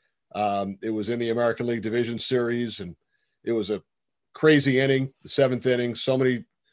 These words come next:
uh, things happened aside from the Bautista home run. So, uh, definitely, I would say in the top three or four as far as the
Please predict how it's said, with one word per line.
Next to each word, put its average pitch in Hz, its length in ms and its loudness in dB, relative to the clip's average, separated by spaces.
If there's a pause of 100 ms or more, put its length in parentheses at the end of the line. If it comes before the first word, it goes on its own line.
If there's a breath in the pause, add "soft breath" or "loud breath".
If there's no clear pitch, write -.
(440)
uh, 110 300 -2 (140)
things 135 280 2
happened 123 520 0 (100)
aside 123 380 2
from 131 80 -2
the 120 60 -4
Bautista 120 440 2
home 113 180 0
run. 113 240 -2
So, 104 380 -2 (480)
uh, 110 220 0
definitely, 143 460 6
I 120 80 6
would 117 120 2
say 127 160 2
in 117 80 0
the 110 60 0
top 123 280 2
three 123 160 0
or 113 60 0
four 120 320 -2
as 101 80 -4
far 110 300 -4
as 104 160 -6
the 104 280 -4